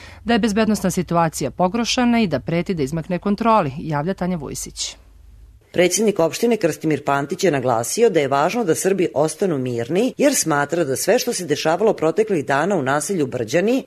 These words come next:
Speaker 2: ima za cilj da izazove reakciju Srba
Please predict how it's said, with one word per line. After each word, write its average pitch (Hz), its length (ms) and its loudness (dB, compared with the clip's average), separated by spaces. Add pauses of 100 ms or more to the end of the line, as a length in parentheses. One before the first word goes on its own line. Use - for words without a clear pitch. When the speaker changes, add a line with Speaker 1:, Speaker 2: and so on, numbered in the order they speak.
Speaker 2:
ima 247 240 4
za 240 120 4
cilj 214 340 0
da 226 60 6
izazove 185 480 4
reakciju 170 440 2
Srba 180 420 2